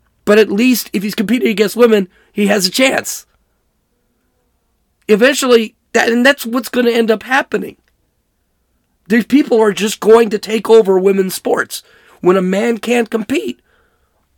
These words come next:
they'll just go over to the women's sport, declare themselves a woman. If they're into that, I, I'm not. But it, they'll declare themselves a woman and start winning. Because that's what these people do.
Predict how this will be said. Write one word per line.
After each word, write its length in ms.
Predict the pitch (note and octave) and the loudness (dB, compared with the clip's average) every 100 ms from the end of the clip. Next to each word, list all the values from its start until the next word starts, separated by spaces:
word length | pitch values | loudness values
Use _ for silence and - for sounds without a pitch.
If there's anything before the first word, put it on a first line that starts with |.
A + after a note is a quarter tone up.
| _ | _
they'll 220 | F3+ C4 | 2 2
just 280 | B3 G#3+ D3+ | 2 -4 -4
go 320 | F3+ A#3+ C4 | 4 6 6
over 200 | B3+ C4 | 4 0
to 300 | A3+ C4+ C4 | -2 -2 -2
the 120 | C4 B3 | -2 0
women's 340 | D4+ A4 - | 0 -2 -6
sport, 320 | G#3 A3+ B3 | -2 0 0
declare 300 | G3+ - A#3+ | -4 0 0
themselves 360 | B3 G#3 A#3+ G#3 | 2 -2 -2 0
a 60 | |
woman. 420 | G#3+ C4 C4 B3+ - _ _ _ _ _ | 2 2 2 -4 -12 _ _ _ _ _
If 160 | F#3 F#3+ | 2 2
they're 220 | E3+ D#3+ | 2 0
into 220 | C#4 F#3+ | 0 0
that, 260 | C3 C#3 - | 0 0 -2
I, 160 | - C#3+ | -4 -2
I'm 240 | C#3 D3 A#3 | 0 0 0
not. 360 | - - - - _ _ _ | -8 -12 -14 -20 _ _ _
But 140 | G3+ | 0
it, 140 | F#3+ F3+ | 0 2
they'll 120 | B3 | 0
declare 440 | G#3+ G3+ G3+ B3 | 0 -2 0 0
themselves 440 | B3 A3 - A#3 G#3 | 0 -2 -2 -2 2
a 60 | |
woman 400 | A3+ D4 B3+ B3 - _ _ | 2 4 4 2 -2 _ _
and 100 | - | -12
start 260 | - B3 A#3+ | 0 0 2
winning. 320 | D4+ F4 B3 _ _ _ _ _ _ _ _ | -2 -2 -8 _ _ _ _ _ _ _ _
Because 240 | A3 B3 | -2 0
that's 180 | B3 A#3+ | -2 -2
what 100 | B3 | -2
these 160 | B3+ A#3 | 0 0
people 280 | C4 B3+ | -2 -2
do. 280 | B3+ D4+ - | -2 -2 -4